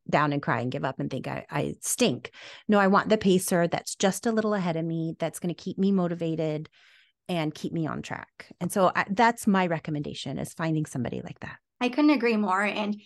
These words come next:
Speaker 2: if someone is really resonating with everything that you have said today and they would like to work with you, get that additional level of support,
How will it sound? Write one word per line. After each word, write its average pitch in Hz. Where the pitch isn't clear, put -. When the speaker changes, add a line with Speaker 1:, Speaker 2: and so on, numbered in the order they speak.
Speaker 2:
if 247
someone 311
is 247
really 226
resonating 190
with 185
everything 196
that 175
you 185
have 185
said 175
today 185
and 202
they 202
would 196
like 190
to 202
work 170
with 170
you, 175
get 190
that 214
additional 175
level 170
of 165
support, 170